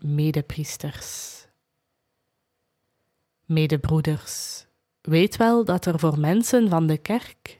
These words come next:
niets zo noodzakelijk is als het inwendig gebed, dat aan al wat we doen voorafgaat, het begeleidt en volgt.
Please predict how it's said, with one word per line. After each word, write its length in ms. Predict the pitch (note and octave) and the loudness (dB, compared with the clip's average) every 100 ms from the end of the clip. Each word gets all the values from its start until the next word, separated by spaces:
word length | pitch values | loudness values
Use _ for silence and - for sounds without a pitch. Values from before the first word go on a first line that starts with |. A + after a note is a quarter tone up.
| - | -4
niets 400 | E3+ A3+ - - | 0 0 0 2
zo 200 | G#3 F#3+ | 4 4
noodzakelijk 920 | E3 D#3+ - - E3 G#3+ A#3+ B3 - | 2 0 -2 -4 -2 -2 0 -2 0
is 540 | A#3 B3 - - - _ | -2 -2 -6 -10 -12 _
als 140 | F3+ | 0
het 160 | E3+ D#3+ | 0 0
inwendig 640 | E3+ D#3+ D#3+ G3+ G3 E3+ | 0 2 4 4 2 0
gebed, 600 | - D3 D#3 - - - _ _ _ _ _ _ - | -4 -6 -6 -8 -18 -20 _ _ _ _ _ _ -4
dat 280 | E3 D#3+ | -2 -2
aan 300 | - D#3+ D#3 | -4 -2 -2
al 300 | - E3 A3 | 0 2 4
wat 260 | G#3+ G#3 - | 4 0 0
we 120 | D#3 | -2
doen 360 | D3+ G#3 B3 A#3+ | 2 4 4 0
voorafgaat, 1000 | - E3+ D3+ E3+ - D3+ D3+ D3+ - - _ _ _ | 0 -2 0 -4 -6 -6 -6 -8 -16 -20 _ _ _
het 260 | - D#3+ D3+ | -6 -4 -2
begeleidt 840 | D#3 D#3+ D3 D#3 A3+ B3+ - - _ | 0 0 0 2 0 -2 -12 -20 _
en 260 | - D#3 D3+ | -2 0 0
volgt. 800 | - D3+ D3+ - - - - | 0 0 0 -4 -16 -20 -20